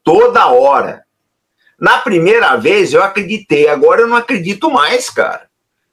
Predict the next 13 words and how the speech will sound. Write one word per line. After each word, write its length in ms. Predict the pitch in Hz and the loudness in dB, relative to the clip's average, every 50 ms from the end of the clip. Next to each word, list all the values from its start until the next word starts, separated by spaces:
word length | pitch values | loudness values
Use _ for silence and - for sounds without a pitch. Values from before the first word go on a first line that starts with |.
| _ | _
Você 160 | - - 202 | -8 -6 -4
tem 180 | 196 220 214 220 | -2 -2 -2 -2
que 80 | 208 202 | -2 -2
mostrar 640 | 214 240 247 247 247 - - 196 190 214 226 214 | 0 2 2 2 0 -2 -2 0 0 0 0 0
ele 320 | 202 196 208 220 214 202 | 0 2 0 0 0 0
lá 220 | 196 185 185 190 196 | 0 0 0 0 -2
no 120 | 196 190 | -2 -4
caixão, 640 | - 208 180 - - - - 160 165 185 196 196 180 | -2 -2 -2 -2 -2 -4 -2 0 2 2 2 2 2
ali, 320 | 151 139 135 151 170 185 | 0 -2 -2 -2 0 0
mortinho, 840 | 180 170 165 170 170 170 165 - - 139 160 185 202 196 190 175 165 | 0 0 0 0 0 0 -2 -4 -6 -4 -2 -2 -2 -2 -2 0 0
aí 200 | 135 139 165 185 | 0 0 0 0
eu 100 | 196 190 | 0 0
acredito. 680 | 185 185 - 208 185 147 127 135 151 165 165 - _ | -2 -2 -4 -6 -6 -4 -4 -2 -2 -2 -4 -4 _